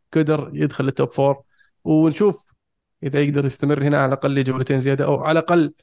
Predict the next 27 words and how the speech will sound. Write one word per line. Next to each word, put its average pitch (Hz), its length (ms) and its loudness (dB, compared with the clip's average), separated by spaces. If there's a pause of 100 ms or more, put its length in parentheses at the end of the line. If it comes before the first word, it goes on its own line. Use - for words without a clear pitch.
(300)
إلى 151 500 2 (1120)
التوقف 156 420 -2
الدولي، 131 380 -2 (180)
يعني 175 200 0
الجولة 143 280 2
الجاية 135 320 -2
يفوز، 143 480 -2 (120)
يحافظ 127 300 -2
على 123 100 -2
مكانه، 135 380 -2 (840)
شوف - 180 -6
ايش 123 80 -12
يصير 123 180 -4
معه. - 140 -10 (1500)
آه، 170 280 4
نكون 180 220 0
كذا 202 160 0
وصلنا 165 520 2
نهاية 147 240 2
حلقتنا 143 360 -4
اليوم، 147 180 0
إن 143 60 -2
شاء - 80 -4
الله 147 100 0
تكونوا 143 180 -2
استمتعتوا 139 480 -2
معنا، 143 300 -2